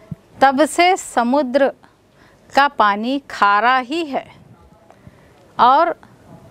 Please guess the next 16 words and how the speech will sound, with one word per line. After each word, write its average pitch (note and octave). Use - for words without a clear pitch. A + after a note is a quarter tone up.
उसके B3
अलावा C4+
जो A#3+
अपरदन C4+
के D4+
विभिन्न C#4+
कारक A3+
हैं, C#4
ये C#4+
बहुत B3+
सारा C#4
पदार्थ A#3
समुद्र B3+
में B3+
ला G3+
करके G#3+